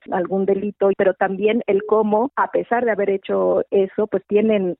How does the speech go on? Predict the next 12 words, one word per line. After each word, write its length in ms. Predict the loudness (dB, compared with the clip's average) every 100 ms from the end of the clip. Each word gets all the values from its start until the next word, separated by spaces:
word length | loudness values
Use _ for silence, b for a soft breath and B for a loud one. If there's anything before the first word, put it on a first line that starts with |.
| -4
una 200 | -2 0
condición 560 | -2 -2 -2 0 2
humana, 580 | 2 2 0 -2 -4 -4 -4
una 200 | -4 -2
condición 560 | -2 -4 -6 2 2 2
de 360 | 2 4 4 2
reflexión 680 | 0 0 -4 -4 0 2 2
sobre 200 | 0 0
lo 140 | 0
que 100 | -4
hicieron, 340 | -2 -2 -2
etcétera. 500 | -4 -8 -12 -6 -8